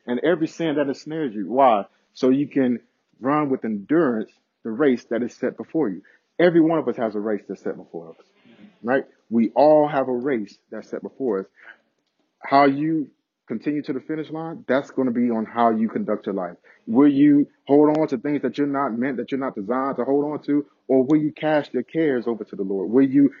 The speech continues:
just let this stuff go, you know, and let God take care of it for you, you know? So, God told me to cast my cares. Like I said, some things I just can't let go because it's too close to me.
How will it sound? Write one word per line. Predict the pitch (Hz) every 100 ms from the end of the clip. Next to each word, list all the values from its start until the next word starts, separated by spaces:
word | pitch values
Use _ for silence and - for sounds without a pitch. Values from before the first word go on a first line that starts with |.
| _
just | 131 117
let | 123 131
this | 117 -
stuff | 113 101
go, | - 127 - _ _ _
you | 107
know, | 104 110 _ -
and | 110 113
let | 107
God | 117 123 110
take | - 110
care | - 123
of |
it | 104 -
for | 151 92
you, | 82 _ _ _ -
you | 107
know? | 110 120 _ _ _ _ _ _ _ 117
So, | - 131 87 - - _ _ _ _ _ _ _ _ _ _ _ -
God | 104 120 123
told | - 120
me | 110
to | 107 104 _ _ _ _
cast | 135 135 -
my | 95
cares. | 90 - 80 82 _ _ _ _ _ _ _ _ _ _ _ _ _
Like | 101 101
I |
said, | - 104 101
some | 104
things | 107
I | 107
just | 104 107 -
can't | 107 104 - _
let | 107 95
go | 117
because | 98 - 98
it's | -
too | 101
close | - 110 98
to | -
me. | 95 80